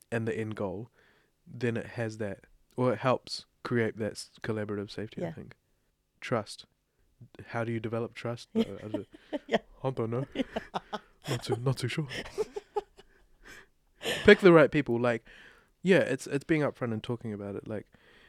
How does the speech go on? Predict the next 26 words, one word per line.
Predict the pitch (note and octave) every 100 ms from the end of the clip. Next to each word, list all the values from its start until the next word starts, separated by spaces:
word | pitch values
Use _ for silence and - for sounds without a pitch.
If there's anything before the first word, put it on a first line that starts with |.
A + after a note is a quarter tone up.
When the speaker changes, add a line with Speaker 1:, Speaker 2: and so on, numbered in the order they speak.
| _
Speaker 1:
I | G3+
think | C#4
you | G#3
get | D3+
a | C#3
sense | - B2+ B2+
of |
it | A#2
as | A2+ A#2
well. | A#2
If | A#2
you | D#3
start | - C#3+
talking | A2 C3+ B2+
to |
someone | A#2 A#2 A2+ A2+
about | A2 A2 -
trust | - A#2 G#2 - - _ _ _ -
and | A#2+
you | A#2
Speaker 2:
Mm. |
Speaker 1:
feel | - - B2+ A#2+ A2+ A2 A#2 _ _ _ _ _ _ -
like | A#2 A2 G2
they've | A2+ G#2+
got | - G#2+ - _ _ _ _ _
a | -